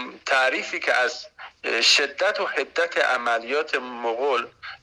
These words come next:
اه، شده است در تاریخ، می‌گن آمدند، سوختند، اه، سوختند و کشتند و بردند. ولی همین مردم از این فاجعه دوباره سربلند کردند.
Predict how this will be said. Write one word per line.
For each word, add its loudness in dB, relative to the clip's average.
اه، 0
شده 0
است 0
در 2
تاریخ، 0
می‌گن -2
آمدند، 2
سوختند، 0
اه، 2
سوختند -2
و -2
کشتند -2
و -2
بردند. -2
ولی 2
همین 0
مردم 0
از 0
این -4
فاجعه 0
دوباره 0
سربلند -2
کردند. -6